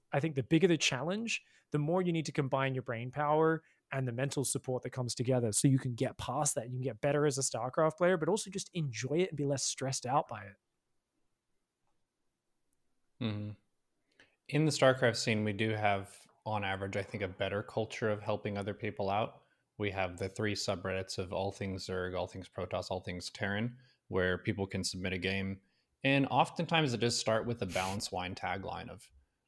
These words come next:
Speaker 2: "Gold Zerg here, I have no idea what to do against mech, it's unbeatable." But if anyone who's in Platinum looks at the game, they'll be like, "What the heck are you doing in the early game?" <laughs>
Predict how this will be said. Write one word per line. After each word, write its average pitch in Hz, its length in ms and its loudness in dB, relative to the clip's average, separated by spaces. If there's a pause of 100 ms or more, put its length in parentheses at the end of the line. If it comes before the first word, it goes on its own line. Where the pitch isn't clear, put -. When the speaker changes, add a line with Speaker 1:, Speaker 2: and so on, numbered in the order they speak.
Speaker 2:
"Gold 196 300 8
Zerg 208 340 6
here, 165 180 8
I 156 40 12
have 156 160 6
no 175 200 10
idea 170 240 10
what 165 160 6
to 160 80 -2
do 160 140 6
against 151 320 2
mech, 165 260 8
it's 151 160 2
unbeatable." 151 880 6 (420)
But 101 300 6 (440)
if 120 240 0
anyone 123 540 8
who's 107 340 2
in 113 200 2
Platinum 123 460 8
looks 110 240 2
at 101 100 4
the 107 80 2
game, 101 480 2
they'll 101 180 6
be 98 160 0
like, 98 220 -2
"What 104 140 -4
the 104 80 0
heck 104 240 0
are - 120 2
you 98 60 -2
doing 117 320 4
in 123 80 6
the 131 100 4
early 147 300 10
game?" 110 340 4
<laughs> - 40 -20